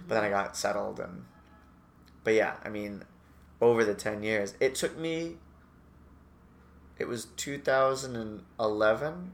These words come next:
when I started liking New York.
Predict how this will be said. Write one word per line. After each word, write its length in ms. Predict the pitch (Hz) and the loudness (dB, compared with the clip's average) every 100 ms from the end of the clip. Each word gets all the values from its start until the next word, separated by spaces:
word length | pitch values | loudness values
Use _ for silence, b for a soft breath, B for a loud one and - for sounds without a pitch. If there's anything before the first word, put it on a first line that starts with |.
| - | -14
when 180 | 143 143 | -6 -2
I 80 | 143 | 0
started 540 | 143 - 143 139 139 135 - - - - - | -2 0 2 2 0 -4 -18 -20 -20 -20 -10
liking 840 | 127 127 127 127 123 127 127 139 | -4 -2 -2 -2 4 4 4 -4
New 120 | 135 135 | -6 -4
York. 420 | 131 143 175 | -4 -4 -8